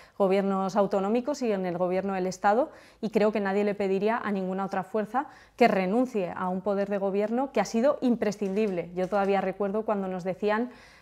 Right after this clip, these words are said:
que queríamos sillones, efectivamente, nosotros queríamos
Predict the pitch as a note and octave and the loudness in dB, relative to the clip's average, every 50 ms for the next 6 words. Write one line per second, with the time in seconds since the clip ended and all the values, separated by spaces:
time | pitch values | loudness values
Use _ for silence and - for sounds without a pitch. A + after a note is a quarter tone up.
0 | _ _ - A3+ A3 G3 F#3+ F#3 F3+ F3+ - A3 G3+ G3 G3+ G#3 G#3 G3+ F#3+ - | _ _ 4 6 6 6 6 4 4 4 2 2 4 4 4 4 2 0 -2 -4
1 | - G#3 G3 F3+ G3 G3 G#3 B3 C4+ - - - A3 - G#3 G3 - G#3+ G3+ G3+ | -4 -4 -4 -2 -2 -2 -2 -2 -4 -4 -6 -6 -4 -4 -4 -4 -2 -2 -2 -2
2 | F#3+ F#3 G3 G3 G3 B3 C4+ C#4+ - - - G#3+ G3+ G3 F#3 E3+ G3 F#3+ G#3 G3 | -2 -2 -2 -2 -2 -2 -4 -4 -6 -10 -8 -6 -4 -4 -4 -4 -4 -4 -4 -4
3 | F#3 - - F#3 G3 G#3 G#3 G#3+ A3+ B3+ C#4 - | -4 -2 -2 0 2 2 2 2 2 0 -2 -4